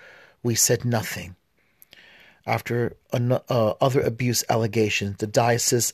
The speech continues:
of, uh, Beauvais removed Mazzoli from priestly ministry in two thousand and nine.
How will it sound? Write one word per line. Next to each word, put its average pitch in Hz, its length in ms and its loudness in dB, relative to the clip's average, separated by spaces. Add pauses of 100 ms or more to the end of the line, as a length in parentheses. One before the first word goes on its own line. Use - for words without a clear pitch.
of, 117 220 0 (1040)
uh, 110 440 2 (300)
Beauvais 117 880 2 (200)
removed 120 420 2
Mazzoli 107 440 2
from 98 220 -6
priestly 123 680 -2
ministry 110 560 -2
in 101 120 -4
two - 180 -4
thousand 104 380 -2
and 98 100 -6
nine. 95 380 -8